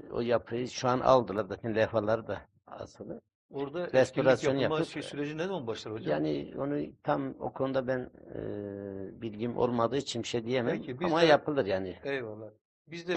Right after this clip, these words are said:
Speaker 2: Bilge Medya Grup olarak Harput'ta sizin önderliğinizde, yani Harput Deren şeyinde güzel etkinlikler yapmak istiyoruz, destekleyeceğiz. Bu çerçevede
Speaker 1: İnşallah.
Speaker 2: bir zemin hazırlarsanız yaz
Speaker 1: İnşallah.
Speaker 2: aylarında dolayısıyla güzel etkinlikleri
Speaker 1: İnşallah.
Speaker 2: halkımıza ve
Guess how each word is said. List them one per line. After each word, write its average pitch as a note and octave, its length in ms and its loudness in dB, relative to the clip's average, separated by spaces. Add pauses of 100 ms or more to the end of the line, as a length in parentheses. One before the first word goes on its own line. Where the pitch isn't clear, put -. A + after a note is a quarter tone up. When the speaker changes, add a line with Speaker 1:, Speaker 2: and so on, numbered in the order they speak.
Speaker 2:
Bilge D#3 240 0
Medya D#3 440 0
Grup D3 480 -6
olarak C3 420 -4
Harput'ta D3 600 -4
sizin C3 320 -8
önderliğinizde, B2 680 -4
yani A2 180 -2
Harput B2+ 340 -6
Deren B2 180 -4
şeyinde A#2 500 -6 (260)
güzel C3+ 240 -2
etkinlikler C#3 500 -6
yapmak C3+ 320 -4
istiyoruz, A2 320 -8
destekleyeceğiz. C#3 760 -4 (280)
Bu D#3 140 -6
çerçevede C#3+ 360 -2
Speaker 1:
İnşallah. C#3 200 2
Speaker 2:
bir C#3+ 80 0
zemin C3+ 320 2
hazırlarsanız C3 760 0 (320)
yaz C#3+ 180 4
Speaker 1:
İnşallah. C#3 160 2
Speaker 2:
aylarında B2 540 2
dolayısıyla B2 380 -4
güzel C#3 200 0
etkinlikleri B2+ 580 -4
Speaker 1:
İnşallah. C3 340 0
Speaker 2:
halkımıza C3 420 2
ve B2+ 180 2